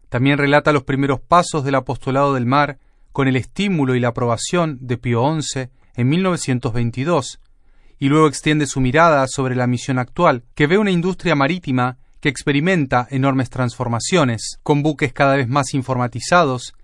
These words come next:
y tripulaciones cada vez más multiculturales. La piratería, la criminalización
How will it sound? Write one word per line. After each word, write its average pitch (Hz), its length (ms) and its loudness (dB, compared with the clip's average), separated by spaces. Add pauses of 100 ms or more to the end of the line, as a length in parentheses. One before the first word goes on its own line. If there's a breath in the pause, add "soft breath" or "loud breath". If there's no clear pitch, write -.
(180)
y 147 100 -8
tripulaciones 160 640 -2
cada 151 260 6
vez 143 300 0
más 165 200 0
multiculturales. 156 1120 -6 (240)
La 139 180 2
piratería, 127 800 -2
la 139 140 -2
criminalización 120 1000 -2